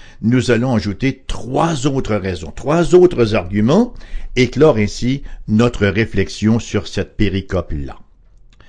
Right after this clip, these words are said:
Raison donc numéro huit, ce corps de mort. Quelqu'un peut demander, « Un chrétien peut-il vraiment s'écrier,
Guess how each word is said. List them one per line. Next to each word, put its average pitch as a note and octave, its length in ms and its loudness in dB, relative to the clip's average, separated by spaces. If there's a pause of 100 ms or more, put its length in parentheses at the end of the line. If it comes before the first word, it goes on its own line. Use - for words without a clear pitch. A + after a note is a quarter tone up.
(420)
Raison G3+ 540 2
donc E3 460 2 (120)
numéro B2 480 2
huit, G#2 460 -2 (540)
ce - 180 -6
corps C#3+ 720 0
de G2 120 0
mort. - 720 -8 (960)
Quelqu'un F3+ 400 2
peut D3 200 2
demander, « B2 640 2 (680)
Un C#3 160 6
chrétien G#3+ 540 0
peut-il B2 520 -2
vraiment G2+ 500 0
s'écrier, G2+ 840 0